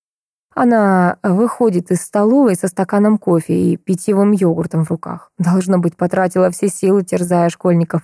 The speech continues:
вопросами, от которых у них мурашки по коже. Женщина тоже меня замечает, но я спешу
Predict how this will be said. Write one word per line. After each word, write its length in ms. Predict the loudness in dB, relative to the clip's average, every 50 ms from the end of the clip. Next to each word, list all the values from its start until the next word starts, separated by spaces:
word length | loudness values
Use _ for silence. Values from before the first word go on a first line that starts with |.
| _
вопросами, 600 | -2 -2 -2 0 -2 -2 -2 0 0 -2 -2 -2 -4 _ _ _ _ _ _ _
от 160 | -12 -12 -6
которых 460 | -4 -4 -2 0 2 2 2 0 0
у 60 | 0
них 180 | 0 0 0 0
мурашки 460 | 0 2 2 2 2 0 -2 -4 -8
по 140 | -6 -6 -6
коже. 340 | -4 -4 -6 -6 -6 -10 -18 _ _ _ _ _ _ _ _ _ _
Женщина 480 | -2 0 0 0 0 0 0 0 0 0
тоже 280 | 2 0 2 2 4
меня 260 | 2 4 4 2 2 2
замечает, 680 | 2 2 2 0 0 -2 -2 0 2 2 2 2 0 0
но 100 | 0 0
я 200 | 2 0 0 -2
спешу 460 | -2 _ -8 -6 -2 0 0 0